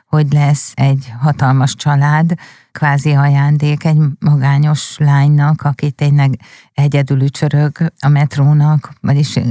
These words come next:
inkább ez ilyen felső vasút, vagy mi a neve, föl-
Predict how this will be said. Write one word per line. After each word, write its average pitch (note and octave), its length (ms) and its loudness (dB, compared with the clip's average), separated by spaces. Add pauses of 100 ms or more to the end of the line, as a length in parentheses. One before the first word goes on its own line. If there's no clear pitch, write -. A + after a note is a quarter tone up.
inkább C#3+ 360 -2
ez C#3+ 160 -4
ilyen D3+ 340 2 (280)
felső C3+ 540 -2
vasút, A#2+ 420 -4
vagy B2+ 140 -2
mi C#3 180 2
a C3+ 60 2
neve, C3+ 320 0
föl- A#2+ 340 -2